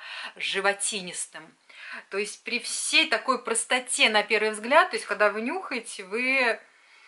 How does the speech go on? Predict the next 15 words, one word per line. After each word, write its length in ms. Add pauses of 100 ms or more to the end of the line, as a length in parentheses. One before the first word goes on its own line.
(240)
э, 1080
полной 280
картины 640
не, 460
а, 380
ощущаете. 720
Его 100
надо 240
распылить 440
на 80
кожу 420
и 320
все-таки 520
немного 400
поносить. 840